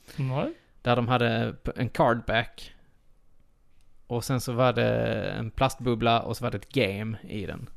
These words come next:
Speaker 1: <laughs>
Speaker 2: Jag kommer inte riktigt ihåg exakt vad det stod på dem, men, men det var ju typ något sånt, så här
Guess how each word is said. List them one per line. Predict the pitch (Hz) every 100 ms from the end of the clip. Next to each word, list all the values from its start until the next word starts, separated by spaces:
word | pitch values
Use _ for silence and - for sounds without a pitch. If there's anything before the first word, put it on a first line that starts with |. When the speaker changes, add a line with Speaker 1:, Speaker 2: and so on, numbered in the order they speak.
| -
Speaker 1:
<laughs> | - 123 - - 131 - 143 - 143 - - - - - - - - - - - - _ - -
Speaker 2:
Jag | -
kommer | 160
inte | 165
riktigt | 165 131
ihåg | 127 123
exakt | 110 - 127 -
vad | 107
det | 117
stod | - - - -
på | 135
dem, | 95 98
men, | 107 113 107 - - -
men | - 127
det |
var | 139 131
ju | 117
typ | - 123
något | 117 110
sånt, | - - - - - -
så |
här | -